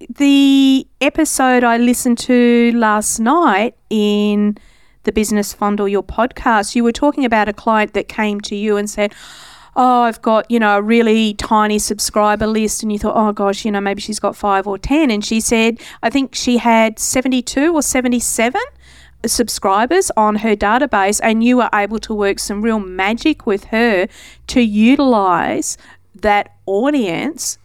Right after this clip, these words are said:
so she could move forward and sell to her audience. And it was incredible that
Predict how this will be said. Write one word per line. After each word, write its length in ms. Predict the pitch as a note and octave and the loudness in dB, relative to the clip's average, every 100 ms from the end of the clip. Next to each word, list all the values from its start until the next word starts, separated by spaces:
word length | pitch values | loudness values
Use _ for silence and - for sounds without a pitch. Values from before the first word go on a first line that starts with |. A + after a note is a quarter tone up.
| _ | _
so 220 | - A#3 | -4 -2
she 240 | A3 A#3+ | -2 -4
could 220 | A3+ A3+ G#3 | -4 -6 -6
move 340 | G3+ G3+ G3+ | -4 -4 -4
forward 640 | - - G3+ G3+ G3 F#3+ F#3 | -6 -6 -4 -2 -2 -4 -6
and 420 | - F#3 F#3 F#3+ - - - _ _ _ _ | -8 -6 -6 -8 -14 -20 -20 _ _ _ _
sell 480 | - - E3 F#3+ G#3+ _ _ | -8 -4 -2 -2 -4 _ _
to 160 | - G3 | -6 -2
her 220 | G3 F#3 | 0 0
audience. 720 | F3+ F#3 A#3+ A#3+ B2+ - - - | -2 -2 -2 -2 -4 -8 -10 -6
And 460 | G3 F#3+ F#3+ F#3+ - | -4 -2 -4 -6 -4
it 140 | G#3 | 0
was 240 | G#3+ G3+ - _ | 0 -2 -4 _
incredible 760 | A3 A3+ - D#4 F#4 A3+ E3 - _ - | -4 -4 0 0 0 -2 -2 -6 _ -2
that 320 | G3 F#3 | 0 0